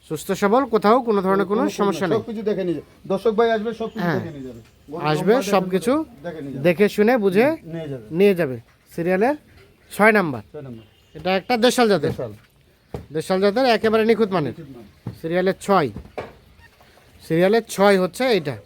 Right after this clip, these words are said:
Speaker 1: তার পাশে এটা সাত।
Speaker 2: সাত। এটা, এ-, এটা দেখেন।
Speaker 1: হ্যাঁ।
Speaker 2: এটা ছয় দাঁত ভাই। গরু কিন্তু লম্বা খুব, শিং মাথা সব ভালো।
Speaker 1: হ্যাঁ।
Speaker 2: ছয় দাঁত।
Speaker 1: ছয় দাঁত বয়স।
Speaker 2: এই কেবল আসলে শীতের সময় তো,
Speaker 1: হ্যাঁ।
Speaker 2: এই জন্য
Speaker 1: এই জন্য
Speaker 2: বাতাসে
Speaker 1: লোমগুলো
Speaker 2: গরু
Speaker 1: একটু
Speaker 2: খারাপ হয়ে গেছে।
Speaker 1: শিউরে শিউরে আছে।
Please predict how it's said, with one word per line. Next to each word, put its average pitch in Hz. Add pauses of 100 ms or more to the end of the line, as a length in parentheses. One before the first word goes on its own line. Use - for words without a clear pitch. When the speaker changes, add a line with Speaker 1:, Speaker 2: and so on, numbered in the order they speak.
(680)
Speaker 1:
তার 185
পাশে 220
এটা 240
সাত। 233 (200)
Speaker 2:
সাত। 139
এটা, 190
এ-, -
এটা 196
দেখেন। 117 (180)
Speaker 1:
হ্যাঁ। 151
Speaker 2:
এটা 180
ছয় 220
দাঁত 208
ভাই। 147 (200)
গরু 180
কিন্তু 214
লম্বা 220
খুব, 185 (100)
শিং 208
মাথা 208
সব 196
ভালো। 165
Speaker 1:
হ্যাঁ। 156 (400)
Speaker 2:
ছয় 202
দাঁত। 175 (320)
Speaker 1:
ছয় 190
দাঁত 170
বয়স। 131 (140)
Speaker 2:
এই 220
কেবল 226
আসলে 220
শীতের 208
সময় 202
তো, 247
Speaker 1:
হ্যাঁ। 165
Speaker 2:
এই 180
জন্য 202
Speaker 1:
এই 202
জন্য 175
Speaker 2:
বাতাসে 185
Speaker 1:
লোমগুলো 220
Speaker 2:
গরু 254
Speaker 1:
একটু 320 (240)
Speaker 2:
খারাপ 185
হয়ে 165
গেছে। 131
Speaker 1:
শিউরে 202
শিউরে 185
আছে। 139